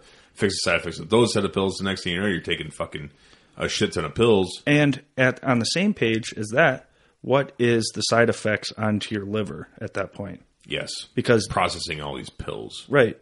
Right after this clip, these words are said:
Speaker 2: You know, and does the V A ever test anyone's liver enzymes?
Speaker 1: Probably not.
Speaker 2: No.
Speaker 1: I don't think I've ever been tested by
Speaker 2: No.
Speaker 1: the V A for it.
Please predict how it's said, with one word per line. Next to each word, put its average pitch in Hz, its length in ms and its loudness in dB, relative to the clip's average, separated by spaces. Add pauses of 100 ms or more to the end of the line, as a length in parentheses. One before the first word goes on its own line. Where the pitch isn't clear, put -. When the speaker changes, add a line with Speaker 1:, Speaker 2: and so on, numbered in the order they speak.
(360)
Speaker 2:
You 127 100 2
know, 107 240 0 (100)
and 117 300 0
does 110 280 2
the 113 60 2
V 110 260 2
A 113 200 0 (200)
ever 110 220 0
test - 460 -4
anyone's 110 420 0
liver 127 460 0
enzymes? 131 560 -2 (260)
Speaker 1:
Probably 71 240 -8
not. 73 260 -8 (520)
Speaker 2:
No. 120 300 0 (100)
Speaker 1:
I 82 80 -6
don't 87 100 -2
think 76 140 -6
I've 90 140 -2
ever 69 120 -8
been 71 200 -10
tested 80 500 -10
by - 100 -14
Speaker 2:
No. 110 340 -2 (120)
Speaker 1:
the 73 40 -16
V 76 200 -8
A 76 80 -6
for 87 240 -6
it. 101 80 -12